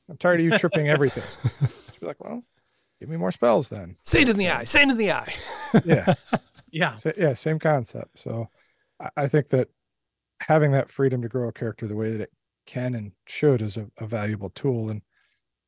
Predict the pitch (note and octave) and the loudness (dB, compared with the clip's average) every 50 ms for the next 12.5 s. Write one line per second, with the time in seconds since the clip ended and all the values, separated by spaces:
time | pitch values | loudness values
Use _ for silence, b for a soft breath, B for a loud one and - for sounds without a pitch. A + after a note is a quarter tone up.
0 | _ _ _ _ - G2+ - - C3+ C3 - C3 B2+ C3 A#2 A#2+ C3 B2+ C#3 D#3 | _ _ _ _ -14 -12 -6 -4 -4 -2 0 0 0 0 -2 0 2 4 6 6
1 | E3 D#3+ C#3+ B2+ B2 A#2 - - A#2 - _ _ _ - - - B2 - - - | 6 6 6 2 -2 -4 -6 -10 -12 -12 _ _ _ -12 -4 -2 -2 -2 -4 -8
2 | - - - _ _ _ _ _ _ _ _ _ _ _ _ _ _ _ _ _ | -20 -20 -20 _ _ _ _ _ _ _ _ _ _ _ _ _ _ _ _ _
3 | - D3+ D#3 D#3+ D3+ - - D#3 D3 - - - - _ - - D3 D3+ C#3+ - | -2 0 2 2 2 2 2 0 0 0 -4 -14 -14 _ -2 2 4 4 4 4
4 | - - C3+ B2+ B2 B2 A#2+ A#2 B2+ C#3+ D3 - - A#2 G2 F2+ - F#2+ G2+ F#2+ | 0 -2 -2 -2 0 -2 -2 0 0 0 0 0 -4 -8 -8 -6 -8 -8 -8 -8
5 | - - E2+ F2 G2+ _ _ - - B2 A2 G#2 G#2+ G#2 F#2+ F2 _ _ _ _ | -8 -10 -12 -12 -12 _ _ -8 -6 -6 -4 -4 -6 -10 -12 -16 _ _ _ _
6 | _ _ - - A2+ G2 - A#2+ C3+ - - F3 E3+ - E3+ D#3 C3+ C3+ B2 - | _ _ -12 -12 -10 -8 -4 -2 0 6 6 6 8 8 6 6 6 4 2 0
7 | _ _ _ _ _ _ - F3 F3 E3+ - - - - - D3 D3+ C3+ D3 D#3+ | _ _ _ _ _ _ 2 2 2 2 0 -6 -4 -4 -4 -4 -4 -2 0 2
8 | D#3+ D#3 C#3 B2+ - - D3+ D3 E3+ G3 F3 - _ - E3 B2 A#2 G#2+ - C3+ | 2 2 0 0 0 0 2 2 2 0 -2 -4 _ -12 -10 -10 -8 -6 -2 0
9 | D3+ E3 D#3 D3 B2+ C3+ B2+ - - - C3 A#2 A2 - - - A#2 A#2 A2 F#2+ | 2 2 2 2 0 0 -2 -2 -4 -6 -6 -6 -6 -6 -6 -6 -4 -4 -4 -4
10 | G2+ - _ _ _ - A2 A2 G2 F#2 G2+ G2+ - C3 A2 G#2 G2+ A2 - - | -6 -8 _ _ _ -8 -4 -2 -2 -2 -4 -4 -2 -2 0 0 -2 -4 -8 -6
11 | - C#3+ B2+ C3+ G#2 _ _ - - E3 D#3+ D3+ E3 D#3 C#3+ D3+ D3+ C3+ C#3+ - | -4 -2 0 0 -2 _ _ 0 2 4 4 6 4 4 6 4 4 4 2 2
12 | - C#3+ C3 B2+ - - B2+ B2 A#2+ | 2 0 0 0 -2 -4 -4 -4 -4